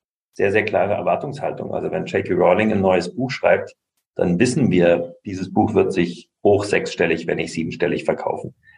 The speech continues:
Dass da natürlich andere Vorschüsse von einem Agenten gefordert werden, als wenn, ähm, jemand mit seinem ersten Buch bei uns kommt, wo wir froh sind, wenn wir fünftausend Exemplare verkaufen,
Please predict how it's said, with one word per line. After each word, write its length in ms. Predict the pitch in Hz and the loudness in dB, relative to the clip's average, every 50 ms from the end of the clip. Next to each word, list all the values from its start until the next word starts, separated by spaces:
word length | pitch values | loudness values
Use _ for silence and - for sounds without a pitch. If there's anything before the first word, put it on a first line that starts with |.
| _ _ _ - | _ _ _ -2
Dass 180 | - 95 - | -2 0 2
da 140 | - 90 95 | 4 4 4
natürlich 400 | 95 92 90 - 98 92 87 85 | 4 2 2 2 2 2 2 0
andere 340 | 78 95 110 117 107 101 90 | 2 2 2 4 4 2 2
Vorschüsse 520 | - - 101 110 - - 110 - 107 95 | 2 4 2 4 4 2 0 0 0 -2
von 100 | 98 101 | -2 0
einem 100 | 95 90 | -2 0
Agenten 380 | 87 90 92 92 90 87 87 92 | -2 0 0 0 0 0 -4 -4
gefordert 480 | 90 90 - - 85 87 98 98 - | -6 -4 -2 -2 0 2 2 0 2
werden, 320 | 90 92 90 87 90 98 _ _ | 2 2 2 0 0 -8 _ _
als 420 | - 92 90 87 - - - - _ _ _ - | -6 -6 -6 -6 -8 -14 -16 -18 _ _ _ -2
wenn, 400 | 95 90 90 90 87 87 87 87 - | -2 0 0 0 -2 -2 -4 -4 0
ähm, 340 | 92 87 87 87 87 - _ _ _ - _ _ _ | 0 0 2 0 -2 -6 _ _ _ -20 _ _ _
jemand 220 | - 104 101 98 98 | -2 0 2 2 0
mit 120 | 92 90 | 0 0
seinem 180 | 92 92 90 90 | 2 2 2 4
ersten 300 | 90 90 - - - 90 | 2 0 0 -2 -6 0
Buch 220 | 87 131 135 - - | 2 2 2 4 4
bei 140 | 95 90 | 2 2
uns 460 | 80 87 95 95 - - - - _ _ _ _ _ _ | 2 0 -2 -4 -8 -10 -16 -16 _ _ _ _ _ _
kommt, 400 | - - 104 110 110 113 - - | -2 -2 0 0 0 -2 -2 -2
wo 100 | 98 98 | 0 4
wir 340 | 92 98 95 92 95 90 - - | 4 4 4 4 2 -2 -4 -14
froh 220 | - - - 104 113 | -12 -2 2 2 4
sind, 160 | 110 107 101 | 4 4 2
wenn 80 | 95 98 | 4 2
wir 80 | 92 | 2
fünftausend 500 | 95 - 104 - - 101 92 95 92 90 | 2 0 -4 -2 0 0 0 0 0 -4
Exemplare 520 | - - - 92 87 92 87 95 113 123 - | -10 -10 -10 -2 0 2 4 4 4 2 0
verkaufen, 500 | - 85 - - 80 76 - - - | -2 -4 -4 -4 -6 -6 -6 -8 -16